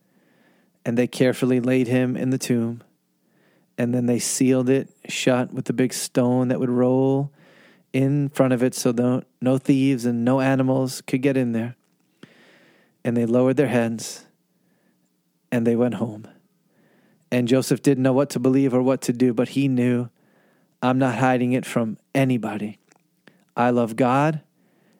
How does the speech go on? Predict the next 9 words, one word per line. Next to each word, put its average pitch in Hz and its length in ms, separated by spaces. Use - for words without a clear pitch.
and 120 140
I 120 100
believe 123 500
that 117 220
Jesus 127 500
was 117 120
sent 131 580
by 127 260
God, 113 460